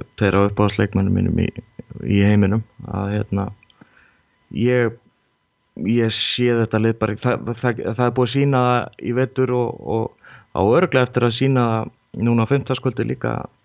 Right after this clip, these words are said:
eða annað kvöld að, að, hérna, það er búið að sýna að það getur hangið í Golden State, en ég held að þetta lið sé bara of gloppótt til að verða meistari.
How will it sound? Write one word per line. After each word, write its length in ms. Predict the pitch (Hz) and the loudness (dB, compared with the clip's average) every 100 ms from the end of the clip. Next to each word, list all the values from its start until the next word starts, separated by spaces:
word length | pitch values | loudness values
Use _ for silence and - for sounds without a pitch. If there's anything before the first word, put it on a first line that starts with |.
| _ | _
eða 160 | 104 107 | -4 0
annað 160 | 123 117 | 2 2
kvöld 280 | 131 - - | -2 -2 -6
að, 120 | - - _ _ _ _ _ - - | -6 -12 _ _ _ _ _ -20 -18
að, 840 | - 95 62 - - _ - 104 | -8 -4 -4 -6 -12 _ -8 -6
hérna, 420 | 101 107 98 98 - - _ _ _ _ _ _ - | -4 -4 -4 -4 -4 -8 _ _ _ _ _ _ -4
það 60 | |
er 60 | 113 | -4
búið 100 | 123 | -4
að 80 | 131 | -6
sýna 160 | 180 | -4
að 60 | 151 | -4
það 60 | 120 | -6
getur 220 | - 131 | -4 -4
hangið 360 | 175 180 135 131 | -4 -4 -4 -2
í 40 | |
Golden 260 | 147 139 131 | -4 -4 -4
State, 260 | 139 143 _ _ _ _ - | -4 -4 _ _ _ _ -4
en 220 | 117 117 117 - | -2 0 -4 -6
ég 340 | 113 131 127 - _ _ _ - | 0 2 0 -4 _ _ _ -6
held 280 | 123 120 | -4 -2
að 160 | 120 117 | 0 0
þetta 240 | 117 113 | 0 -2
lið 240 | 104 117 113 | 0 -2 -2
sé 140 | 117 | -4
bara 240 | 113 107 101 - | -2 0 -2 0
of 300 | 107 120 - - - _ _ - - - _ _ _ _ | 0 -2 -6 -20 -20 _ _ -20 -20 -20 _ _ _ _
gloppótt 440 | 120 117 - 110 - | -2 -2 -2 -6 -2
til 160 | 117 | 0
að 160 | 104 107 | 2 2
verða 180 | 107 104 | 0 2
meistari. 380 | 110 - - | 0 -2 -10